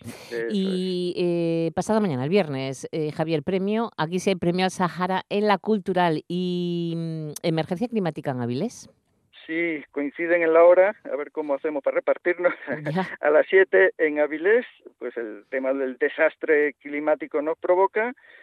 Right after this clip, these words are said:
Speaker 1: y Asturias por Clima organiza manifestación, eh, en Avilés. También mañana jueves,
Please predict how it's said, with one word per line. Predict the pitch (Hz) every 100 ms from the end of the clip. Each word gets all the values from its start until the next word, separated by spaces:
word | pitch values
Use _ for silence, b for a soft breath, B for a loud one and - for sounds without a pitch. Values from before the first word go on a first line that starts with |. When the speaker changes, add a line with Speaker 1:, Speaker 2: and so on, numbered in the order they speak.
| B B _
Speaker 1:
y | 139 143 139
Asturias | 139 123 _ 180 170 160 165 -
por | 165 160
Clima | - 190 190 175 185 175
organiza | 139 135 127 139 139 143 139
manifestación, | 131 120 117 110 117 110 123 120 113 113
eh, | 110 104
en | 120 120
Avilés. | 113 98 80 - _ B B B _
También | 135 185
mañana | 233 220 214 185
jueves, | 190 196 156